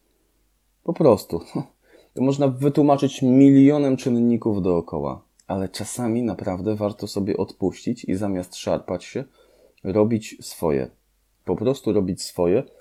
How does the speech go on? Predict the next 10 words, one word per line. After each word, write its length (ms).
na 120
tym 180
poziomie, 400
kiedy, 420
kiedy 200
dochodzi 360
stabilizacja, 800
nie 100
szarpać 460
się, 220